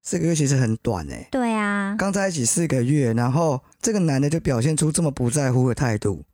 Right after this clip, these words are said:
Speaker 2: 嗯。
Speaker 1: 有前女友的照片没有你，然后你就要干嘛？好像要死不活的，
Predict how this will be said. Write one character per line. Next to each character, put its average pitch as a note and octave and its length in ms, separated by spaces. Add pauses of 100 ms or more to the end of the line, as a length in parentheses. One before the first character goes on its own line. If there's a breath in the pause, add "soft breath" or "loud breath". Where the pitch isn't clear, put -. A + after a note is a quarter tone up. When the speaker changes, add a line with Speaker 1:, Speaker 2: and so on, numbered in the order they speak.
(140)
Speaker 2:
嗯。 G#3+ 240
Speaker 1:
有 C3+ 120
前 C#3+ 200
女 D#3+ 80
友 E3 100
的 C3 60
照 C#3+ 160
片 C#3 160
没 B2 140
有 B2 140
你， A2+ 260 (520 soft breath)
然 B2 120
后 D#3+ 140
你 C3+ 100
就 D3+ 100
要 D3+ 60
干 D#3 120
嘛？ B2 140
好 A2+ 120
像 C3+ 180
要 C#3+ 160
死 - 140
不 C#3+ 160
活 A2+ 200
的， E2 260